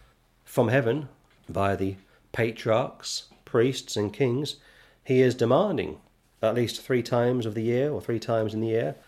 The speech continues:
how all the males, representing their families, and also representing the tribes, should appear before the Lord God, Jehovah God.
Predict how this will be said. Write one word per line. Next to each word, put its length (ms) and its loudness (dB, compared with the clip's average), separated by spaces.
how 120 -2
all 180 6
the 100 4
males, 480 2
representing 440 -2
their 100 2
families, 720 -2
and 120 -2
also 220 -2
representing 540 -4
the 80 0
tribes, 760 2
should 180 0
appear 480 2
before 380 2
the 80 4
Lord 280 0
God, 340 -8
Jehovah 420 2
God. 340 0